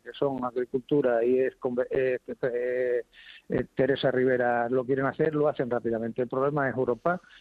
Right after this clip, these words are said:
y yo creo que el gobierno central, con toda su fuerza, eh, y todos sus ministros, debe apoyar por este proyecto, debe apostar por Extremadura y debe apoyar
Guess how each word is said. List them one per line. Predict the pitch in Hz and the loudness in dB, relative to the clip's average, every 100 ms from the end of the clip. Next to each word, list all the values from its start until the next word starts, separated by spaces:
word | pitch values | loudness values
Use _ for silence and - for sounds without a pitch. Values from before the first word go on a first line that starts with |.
| - | -2
y | 135 | 0
yo | 135 | 2
creo | 127 131 | 2 2
que | 123 | 2
el | |
gobierno | 123 127 139 131 | 2 2 2 0
central, | 123 127 127 135 147 | -2 -2 0 0 0
con | 147 127 | -2 -2
toda | - 156 147 | 2 2 2
su | 147 | 0
fuerza, | 123 147 - 139 | 0 0 0 0
eh, | 127 127 117 - - - | 2 2 -2 -8 -20 -4
y | 139 | 0
todos | 156 147 | 2 0
sus | 151 | 0
ministros, | 135 139 147 185 139 | 0 0 0 0 2
debe | 147 139 | 2 2
apoyar | 120 120 120 117 | 0 0 0 0
por | 117 | -2
este | 113 123 | -4 -4
proyecto, | 123 131 143 190 | -2 -2 0 0
debe | 151 143 | 2 2
apostar | 135 127 - 131 | 2 0 -2 -2
por | 135 123 | 0 -2
Extremadura | - 143 143 160 185 | -2 -2 0 2 0
y | 139 | 0
debe | 135 | 0
apoyar | 135 135 135 143 | -2 0 2 2